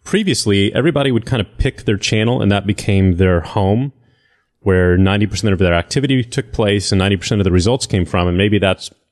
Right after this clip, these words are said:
a Facebook group or Facebook fan page. Maybe it's Instagram. Maybe it's YouTube. Maybe it's Twitter. Maybe it's email. But everybody seems to have a home. Mine's always been email.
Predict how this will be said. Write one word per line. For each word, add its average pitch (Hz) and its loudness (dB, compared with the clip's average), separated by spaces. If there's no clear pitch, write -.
a 104 -4
Facebook 110 -4
group 120 0
or 95 0
Facebook - -6
fan 110 -2
page. 98 0
Maybe 92 0
it's 90 -2
Instagram. 98 0
Maybe 90 0
it's 85 -6
YouTube. 95 -2
Maybe 92 0
it's 90 -2
Twitter. 113 0
Maybe 95 2
it's - -4
email. 95 0
But 95 0
everybody 110 0
seems 101 0
to 98 -4
have 92 0
a 85 -2
home. 110 0
Mine's 92 0
always 95 2
been 85 0
email. 113 0